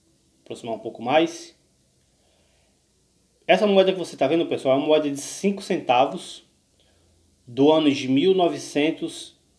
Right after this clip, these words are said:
e noventa e nove, ok? É uma moeda rara, muito difícil de encontrar essa moeda de cinco centavos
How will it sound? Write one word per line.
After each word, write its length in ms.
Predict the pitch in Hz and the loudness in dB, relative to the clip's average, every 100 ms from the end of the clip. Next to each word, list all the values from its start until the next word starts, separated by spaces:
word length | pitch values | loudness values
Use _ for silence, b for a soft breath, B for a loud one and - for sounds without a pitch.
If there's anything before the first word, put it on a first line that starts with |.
| _ _ _ _ _ - | _ _ _ _ _ 6
e 160 | 165 | 8
noventa 460 | 185 160 127 160 165 | 8 4 0 -2 -2
e 40 | |
nove, 380 | 120 113 135 165 - _ _ _ _ _ _ _ _ _ _ _ _ _ - | -2 -2 -2 -8 -18 _ _ _ _ _ _ _ _ _ _ _ _ _ -12
ok? 520 | 113 - 147 175 B B B B B B B | -8 2 2 2 B B B B B B B
É 80 | 127 | 4
uma 120 | 156 | 4
moeda 360 | 165 160 160 175 | 6 6 6 4
rara, 400 | 143 127 135 147 | 0 2 4 4
muito 580 | 135 135 131 160 208 175 | 4 2 4 4 4 0
difícil 460 | 160 - 151 143 | -8 -6 -8 -8
de 100 | 127 | -4
encontrar 480 | 151 147 143 131 120 | -4 -2 -2 0 0
essa 160 | 127 135 | 0 -2
moeda 320 | 123 117 117 | -2 -2 -4
de 60 | |
cinco 200 | - - | -14 -16
centavos 680 | - 117 123 113 107 - - | -12 -6 -2 -2 -4 -12 -18